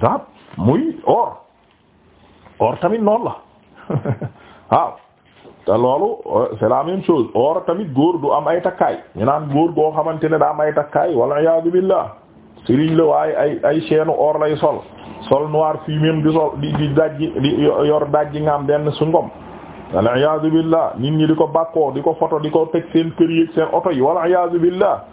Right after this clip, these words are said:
wal iyaadu billah, wal iyaadu wallahi billah. Kon nag loolu lu am am solo la quoi, te lu garaaw a garaaw a garaaw a garaaw a garaaw a ngoogu.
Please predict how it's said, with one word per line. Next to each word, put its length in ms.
wal 180
iyaadu 360
billah, 540
wal 180
iyaadu 360
wallahi 480
billah. 380
Kon 160
nag 160
loolu 320
lu 100
am 160
am 200
solo 240
la 80
quoi, 280
te 120
lu 200
garaaw 440
a 100
garaaw 400
a 100
garaaw 400
a 60
garaaw 400
a 80
garaaw 340
a 60
ngoogu. 280